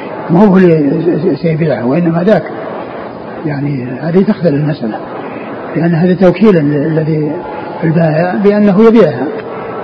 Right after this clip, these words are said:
لأن ذاك هو كونه يعني يبيعها على كون المشتري يبيعها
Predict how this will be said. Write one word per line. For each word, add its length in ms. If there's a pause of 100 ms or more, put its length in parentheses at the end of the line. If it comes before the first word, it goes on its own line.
(400)
لأن 540
ذاك 260
هو 300
كونه 300
يعني 280
يبيعها 400
على 480 (560)
كون 180
المشتري 520
يبيعها 500